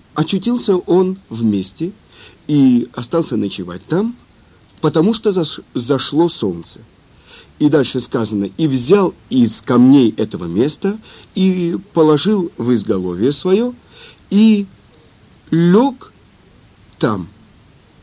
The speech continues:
Э, на самом деле, многие слова в этой строчке непонятны. Что это за место, и что это за камни,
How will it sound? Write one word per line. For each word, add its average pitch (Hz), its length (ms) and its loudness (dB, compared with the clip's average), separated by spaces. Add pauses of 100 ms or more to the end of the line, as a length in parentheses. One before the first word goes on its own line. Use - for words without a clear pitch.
(920)
Э, 101 220 -4
на 107 140 -6
самом 170 300 -2
деле, 170 240 -4
многие 123 960 -6 (500)
слова 127 480 -2
в 104 120 -6
этой 143 200 0
строчке 226 400 -2
непонятны. 123 680 -2 (560)
Что - 260 0
это 170 140 0
за 151 140 0
место, 110 460 -2
и 135 100 -4
что 151 240 -4
это 151 180 -2
за 160 140 -4
камни, 87 460 -8